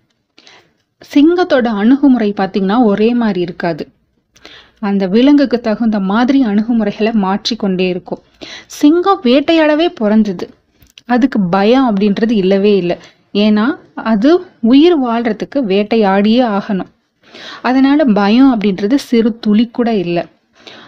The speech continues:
இப்ப நம்ம பாதையில போயிட்டு இருக்கோம்னா, எப்படி ஓடணும், வழியில என்னென்ன பண்ணணும், எப்படி அட்டாக் பண்ணணும், எல்லாமே சிங்கம்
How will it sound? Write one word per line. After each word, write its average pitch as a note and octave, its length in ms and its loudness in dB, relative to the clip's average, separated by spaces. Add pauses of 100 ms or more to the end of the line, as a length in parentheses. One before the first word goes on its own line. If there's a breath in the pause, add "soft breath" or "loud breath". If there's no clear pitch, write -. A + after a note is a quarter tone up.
இப்ப - 300 -6
நம்ம G3+ 400 -2
பாதையில B3+ 360 0
போயிட்டு C4 420 2
இருக்கோம்னா, A#3+ 280 0
எப்படி A3+ 400 0
ஓடணும், A3 580 2
வழியில G#3+ 380 2
என்னென்ன A3 460 0
பண்ணணும், G#3 440 0
எப்படி G3+ 380 0
அட்டாக் A3 480 -6
பண்ணணும், G3+ 400 0
எல்லாமே A#3+ 560 2
சிங்கம் A3+ 440 -2